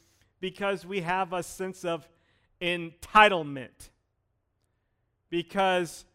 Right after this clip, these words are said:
I've always got this, or because of what I did, or because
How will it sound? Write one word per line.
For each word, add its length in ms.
I've 260
always 560
got 340
this, 280
or 220
because 460
of 260
what 280
I 240
did, 420
or 180
because 520